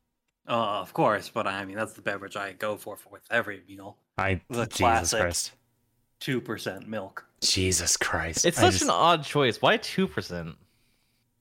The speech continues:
Speaker 1: 'Cause that's the best flavor of milk.
Speaker 3: I just, I feel like with dairy, more fat almost always tastes better, so I feel like I'd always go for whole milk, which is three percent.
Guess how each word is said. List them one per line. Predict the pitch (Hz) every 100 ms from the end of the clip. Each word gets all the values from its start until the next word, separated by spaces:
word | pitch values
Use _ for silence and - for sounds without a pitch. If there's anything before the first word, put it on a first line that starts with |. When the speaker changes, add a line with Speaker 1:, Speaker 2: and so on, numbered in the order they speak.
| _
Speaker 1:
'Cause | 139 120
that's | - 113 - -
the | 143 127
best | 131 127 -
flavor | 127 131 131 135
of | 131
milk. | 147 104 - _ _ _ _ _ _ _ _ _ _ -
Speaker 3:
I | 151
just, | 185 185 - _ _ -
I | 151
feel | - 214
like | 208 156 123
with | 135 135 120
dairy, | 135 135 123 107 - -
more | 120 123 123
fat | - 113 113
almost | 95 107 98
always | 104 98
tastes | - 101 87
better, | 98 95 90
so | 98
I | 95
feel | -
like | 113
I'd | 104 92
always | 98 95
go | 98
for | 85 82
whole | 104
milk, | 90 82 85 _ _
which | 92 85
is | 80 _
three | 101 90
percent. | - - 82